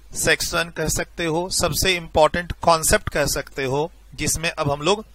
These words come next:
आ चुके हैं। ये जो हमारी tax rate की series है, tax rates या फिर tax computation की series कह लो आप इसको, या फिर इसके अंदर tax computation और tax rate की series के अंदर हम लोगों ने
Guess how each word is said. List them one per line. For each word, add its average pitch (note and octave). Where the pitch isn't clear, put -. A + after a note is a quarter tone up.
आ C#3
चुके -
हैं। G2
ये D#3+
जो F#3
हमारी F3+
tax -
rate F#3
की G3
series F3
है, A2
tax D#3+
rates D#3
या D3
फिर D#3
tax -
computation E3+
की D#3
series D3
कह C#3
लो C3+
आप C3
इसको, B2+
या D3
फिर F#3
इसके -
अंदर F3+
tax F3+
computation F3
और F#3+
tax F3+
rate F3+
की -
series F3+
के F3+
अंदर E3+
हम E3
लोगों E3+
ने G3+